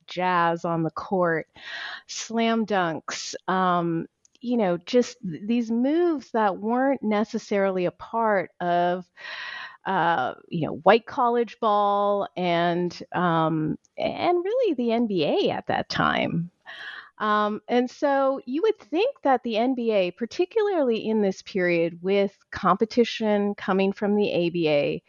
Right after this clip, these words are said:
with, um, the desire to increase its market share, um,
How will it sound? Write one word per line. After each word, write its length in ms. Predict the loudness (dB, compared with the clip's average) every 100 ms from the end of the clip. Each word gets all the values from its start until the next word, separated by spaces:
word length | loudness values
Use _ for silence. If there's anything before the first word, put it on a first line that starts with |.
| -16 -14 -14 -12
with, 680 | -8 -2 2 2 0 -4 -16 -6
um, 500 | 0 2 2 0 -2
the 140 | 0
desire 720 | 0 0 0 0 2 2 0 -2
to 380 | -4 0 2
increase 500 | 2 -2 0 -2 0
its 200 | -2 -2
market 440 | 0 0 0 -2 -4
share, 560 | -2 0 2 2 0 -6 -20 -20 -20 -8
um, 680 | -2 0 0 0 -2 -2 -4